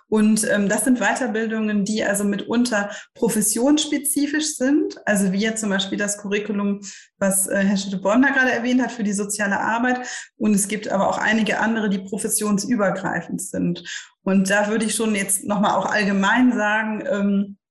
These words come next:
wenn es einem wichtig ist, sozusagen sich in dem Gebiet auszubilden,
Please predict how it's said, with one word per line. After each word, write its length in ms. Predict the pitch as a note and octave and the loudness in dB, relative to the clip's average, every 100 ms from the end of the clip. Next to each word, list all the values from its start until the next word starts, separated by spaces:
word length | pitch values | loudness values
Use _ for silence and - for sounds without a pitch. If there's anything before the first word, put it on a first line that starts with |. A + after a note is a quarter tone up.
| _ _ - - - - - | _ _ -20 -18 -20 -18 -2
wenn 120 | F#3+ | 0
es 40 | |
einem 240 | - G3+ G3+ | 2 2 2
wichtig 320 | B3+ B3+ A3 | 2 0 -4
ist, 180 | D#3 - | -4 -4
sozusagen 460 | G3 - G3+ G3+ | -6 -4 -2 0
sich 220 | F#3+ - - - | -2 -4 -8 0
in 140 | G3+ | 2
dem 160 | G#3 G#3+ | 2 2
Gebiet 320 | F#3+ G#3 - | 0 -2 0
auszubilden, 1040 | G3 B3+ - - - G#3+ A#3+ B3 B3+ B3+ | 2 2 0 -6 -4 -2 0 2 0 0